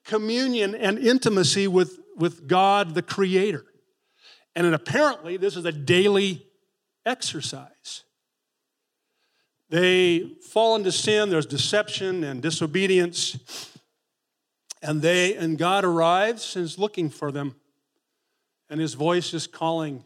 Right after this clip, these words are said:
to them, and they are hiding because of their sin. And he asks them, you know, "Who told you you were naked?" "Well, we just kind of discovered this." <laughs>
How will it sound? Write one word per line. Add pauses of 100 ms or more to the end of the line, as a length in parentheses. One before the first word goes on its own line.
(120)
to
them, (1800)
and
they (180)
are
hiding (720)
because
of
their
sin. (1000)
And
he
asks
them,
you
know,
"Who (320)
told
you
you
were
naked?"
"Well,
we
just
kind
of
discovered
this." (800)
<laughs>